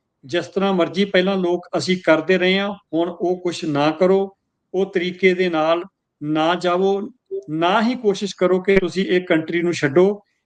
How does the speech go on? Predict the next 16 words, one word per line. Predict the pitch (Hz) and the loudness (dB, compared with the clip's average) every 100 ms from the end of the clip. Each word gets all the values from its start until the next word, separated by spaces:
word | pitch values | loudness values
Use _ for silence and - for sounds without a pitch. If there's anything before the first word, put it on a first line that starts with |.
| _ | _
ਕਿਉਂਕਿ | 180 180 202 | -6 -4 -2
ਇਸ | 202 175 170 185 | -2 2 0 0
ਟਾਈਮ | - 185 180 | -2 -2 -2
ਹਾਲਾਤ | 175 175 147 - 143 | -2 0 0 -2 -2
ਜਿਹੜੇ | 170 180 180 | 2 4 4
ਆ | 196 202 - _ _ - | 2 -2 -12 _ _ -8
ਉਹ | 170 165 190 202 220 _ _ _ 202 | -6 -2 0 0 -4 _ _ _ -8
ਵਾਜਬ | 143 156 156 180 175 | 0 2 2 0 -4
ਨਹੀਂ | 151 147 220 208 | -2 2 2 2
ਹੈਗੇ | 185 180 185 180 - _ _ | 0 2 0 0 -8 _ _
ਕਿ | 190 190 185 | 0 0 -2
ਆਪਣੀ | 160 180 185 | -6 -4 -4
ਮਰਜ਼ੀ | 175 151 156 147 185 | -2 -2 -2 0 0
ਕਰੀਏ। | 180 185 196 202 202 _ _ _ _ | 2 2 2 0 -4 _ _ _ _
ਕਾਨੂੰਨ | 196 220 269 285 | -2 -2 0 -2
ਹੀ | 175 175 233 | -2 -2 -2